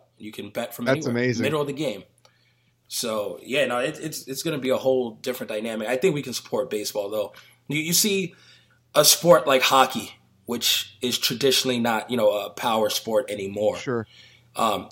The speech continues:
Speaker 1: thriving here, thriving. You can't get Golden Knights tickets. The whole city loves it.
Speaker 2: They're so expensive, dude. They're twice as, they're twice the cost of Kings tickets.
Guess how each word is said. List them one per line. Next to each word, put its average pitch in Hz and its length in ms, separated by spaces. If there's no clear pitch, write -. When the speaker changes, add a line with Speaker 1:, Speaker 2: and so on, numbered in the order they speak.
Speaker 1:
thriving 123 560
here, 101 420
thriving. 120 580
You - 80
can't 123 320
get 139 180
Golden 110 280
Knights 101 200
tickets. - 460
The - 120
whole 147 200
city 117 320
loves 123 420
it. - 100
Speaker 2:
They're 185 100
so 226 340
expensive, 226 520
dude. 185 160
They're 190 80
twice 208 360
as, 196 120
they're 170 260
twice 202 320
the 202 100
cost 190 280
of 165 100
Kings 202 260
tickets. - 480